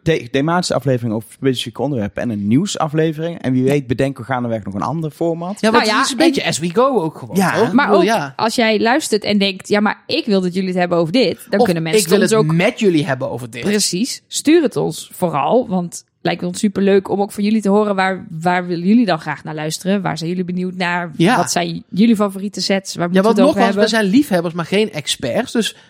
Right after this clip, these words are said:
Speaker 2: we laten ons graag bijleren ook. En we vinden het gewoon leuk om het erover te hebben. En dat gaan we doen.
Speaker 3: Wil je ons dus iets laten weten, dan kan je ons op allerlei manieren, eh, contacten. We hebben een website, steengoed punt show.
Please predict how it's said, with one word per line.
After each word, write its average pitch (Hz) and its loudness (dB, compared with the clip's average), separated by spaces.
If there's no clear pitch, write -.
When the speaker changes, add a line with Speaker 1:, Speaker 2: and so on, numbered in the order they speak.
Speaker 2:
we 233 4
laten 233 0
ons 160 -4
graag 139 -10
bijleren 196 0
ook. 269 2
En 196 -8
we 175 -10
vinden 190 -2
het 165 -6
gewoon 143 -4
leuk 139 -4
om 127 -10
het 127 -10
erover 120 -10
te 135 -14
hebben. 202 2
En 214 2
dat - 0
gaan - -12
we 131 -16
doen. 208 0
Speaker 3:
Wil 254 2
je 285 0
ons 254 -2
dus 247 -2
iets - -4
laten 220 0
weten, 262 0
dan 208 -2
kan 202 0
je 202 -4
ons 196 -8
op - -10
allerlei 277 2
manieren, 185 0
eh, - -6
contacten. 294 0
We - -8
hebben 269 2
een 220 6
website, 277 0
steengoed 254 -2
punt 214 0
show. 233 0